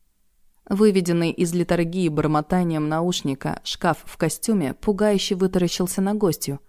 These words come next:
которая случайно оказалась на линии его взгляда, и сделал лицо, как у Бэтмена, идущего на таран космического транспорта чужих.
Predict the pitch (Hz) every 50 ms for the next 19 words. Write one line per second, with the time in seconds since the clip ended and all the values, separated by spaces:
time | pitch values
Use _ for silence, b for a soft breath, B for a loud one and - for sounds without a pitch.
0 | _ _ _ - _ _ _ _ _ - 240 233 226 - 208 202 190 175 - -
1 | 196 190 185 - - 208 185 170 156 151 151 - 170 160 180 202 190 175 156 -
2 | - 180 180 180 180 180 180 180 175 175 170 185 175 180 185 196 196 - 208 196
3 | 160 139 131 - - - - - - - _ _ _ _ - - - - - -
4 | - _ _ _ _ _ _ - 233 226 208 190 175 190 208 208 202 196 185 185
5 | 180 175 175 175 - - 214 202 - 180 175 - 185 175 165 180 214 220 - -
6 | 156 151 147 147 147 - - _ - 226 196 180 196 190 185 - - 185 180 170
7 | 165 160 160 - 175 180 190 190 180 180 - 170 160 - - 190 214 220 - -
8 | 180 - - - 170 165 165 - 170 156 143 156 - - 165 160 - 170 - -
9 | 185 180 160 147 127 - - -